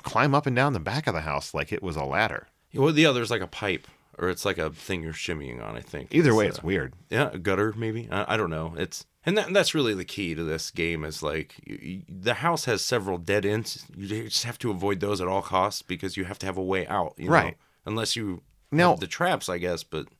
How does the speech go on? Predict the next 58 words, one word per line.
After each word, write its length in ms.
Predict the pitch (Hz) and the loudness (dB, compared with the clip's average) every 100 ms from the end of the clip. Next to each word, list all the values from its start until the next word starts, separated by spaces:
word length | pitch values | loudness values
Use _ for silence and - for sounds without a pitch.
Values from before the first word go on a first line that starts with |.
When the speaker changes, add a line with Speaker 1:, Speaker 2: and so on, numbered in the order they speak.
| - | 4
Speaker 1:
I 60 | |
did 200 | 151 196 | 6 6
forget 200 | 190 214 185 | 2 0 2
to 60 | |
ask 260 | 143 143 - | 4 2 2
you 120 | 123 | 2
about 340 | 95 101 95 98 | 4 4 2 2
the 80 | 95 | -4
instruction 420 | - 123 - 87 | 0 -2 -2 -6
book. 300 | 62 - - _ - | -6 -8 -20 _ -4
Did 160 | 117 123 | 0 4
you 80 | |
look 180 | 123 156 | 4 6
at 140 | 185 226 | 4 2
it? 120 | 262 _ - | -4 _ 2
Speaker 2:
Yeah, 300 | 175 - 135 | 4 4 0
Speaker 1:
'Cause 120 | - | 4
Speaker 2:
yeah. 60 | 110 | 6
Speaker 1:
I 60 | 165 | 8
did, 340 | 135 127 85 | 8 8 4
too. 360 | - 127 85 80 - | 2 2 2 0 -2
It's 180 | 117 - | -2 2
really 220 | 127 160 | 4 4
short, 380 | - 139 151 - | 4 4 2 0
really 260 | 90 107 123 | 2 4 6
Speaker 2:
Yeah. 60 | |
Speaker 1:
crappy. 420 | 104 117 - 131 160 _ - | 6 4 4 -8 -10 _ -4
Speaker 2:
Yeah. 200 | 92 95 | 0 2
Speaker 1:
It 140 | 110 | 2
doesn't 240 | 101 107 107 | 4 4 2
tell 140 | 104 | -2
you 120 | 101 92 | -4 -4
anything 380 | 107 110 131 151 | -2 -2 0 2
useful 420 | 139 131 - 131 - | 2 0 0 -2 0
and 100 | 117 | -2
just 120 | 117 | 0
gives 140 | 131 123 | 0 0
you 100 | 123 | 0
vague 240 | 104 139 | 0 2
ideas 320 | 151 127 131 | 2 4 2
about 180 | 120 113 | 2 0
the 80 | 101 | 0
game. 400 | 90 98 73 71 _ _ _ _ | -2 0 -2 -6 _ _ _ _
But 100 | 127 | 0
it 60 | 127 | 4
did 160 | 165 190 | 4 4
give 100 | 214 | 2
me 120 | 185 | 4
one 500 | 110 110 131 127 - | 4 4 4 2 -2
clue 560 | - 135 131 98 85 - | -6 0 2 2 -2 -6
that 160 | 101 107 | -2 0
helped 240 | 101 110 | 2 0
out 140 | 113 95 | 0 0
a 20 | |
bit, 300 | 80 73 - - | 0 -2 -2 -2
and 160 | 113 117 | 2 4
that 200 | 208 - | 2 2
is 300 | 98 104 | 2 2